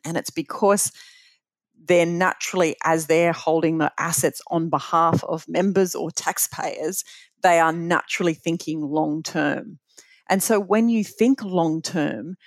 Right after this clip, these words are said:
you do naturally have to take into account the risks and the opportunities that, you know, will, uh, will present themselves as a relate, whether it related to the environment, whether it be social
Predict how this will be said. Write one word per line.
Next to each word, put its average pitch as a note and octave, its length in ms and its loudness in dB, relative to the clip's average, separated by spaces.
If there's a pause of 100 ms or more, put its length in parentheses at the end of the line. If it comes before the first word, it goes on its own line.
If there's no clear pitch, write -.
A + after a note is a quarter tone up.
(220)
you F3+ 200 -4
do F#3+ 340 0
naturally F3+ 680 -2
have - 380 -10
to F3+ 100 -4
take D3 400 -4
into F#3+ 340 -4
account - 640 -8 (600)
the F3+ 100 2
risks F3+ 540 0
and F3 160 2
the D3+ 80 2
opportunities D#3 1000 0
that, E3+ 400 2 (480)
you F#3 120 0
know, D#3+ 200 4
will, E3 480 0 (120)
uh, - 80 -4 (220)
will E3+ 360 0
present F#3+ 380 2
themselves D#3+ 500 0
as D#3+ 220 0
a D#3+ 40 -2
relate, D#3 360 0
whether D#3+ 320 0
it - 100 -8
related D#3+ 400 -2
to - 120 -4
the E3 100 -2
environment, E3+ 600 2
whether E3+ 220 2
it - 100 -4
be D#3 140 -4
social F#3 640 0